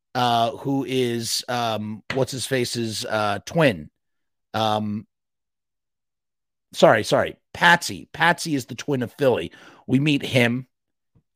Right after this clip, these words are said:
and, um, you know, uh, Patsy is suspecting that Tony might have had something to do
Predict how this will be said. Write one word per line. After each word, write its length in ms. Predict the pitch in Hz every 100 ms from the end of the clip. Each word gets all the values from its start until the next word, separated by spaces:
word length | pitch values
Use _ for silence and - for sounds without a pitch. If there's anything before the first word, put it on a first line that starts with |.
| -
and, 440 | 127 127 120 113 -
um, 640 | 120 113 107 104 104 113 _ _
you 100 | -
know, 380 | 135 110 104 110
uh, 320 | 110 107 104 101 _ _ -
Patsy 640 | 151 151 - 147 127 123
is 500 | 131 123 120 - - -
suspecting 760 | - 120 - 156 139 - 127 117
that 320 | 110 110 - _ _ _
Tony 240 | 175 185
might 300 | 147 139 165
have 100 | 175
had 220 | 143 151 120
something 340 | 160 127 139
to 80 | 127
do 480 | 110 127 113 104